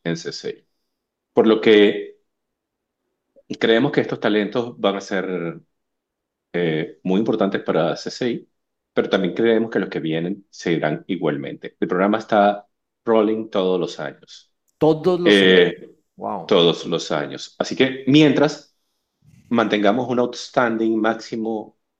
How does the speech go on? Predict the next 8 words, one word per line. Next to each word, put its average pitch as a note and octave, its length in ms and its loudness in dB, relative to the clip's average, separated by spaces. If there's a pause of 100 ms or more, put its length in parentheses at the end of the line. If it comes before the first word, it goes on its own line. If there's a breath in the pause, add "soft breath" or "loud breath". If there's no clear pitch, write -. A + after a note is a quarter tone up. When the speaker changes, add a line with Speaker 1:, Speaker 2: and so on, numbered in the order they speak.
(160)
Speaker 1:
eh, D#2 420 -2
de - 160 0
dos G2 180 0
estudiantes E2 1040 -6
en - 140 -4
el C#3 100 -4
exterior, C#3+ 640 -10
¿no? C#3+ 240 -12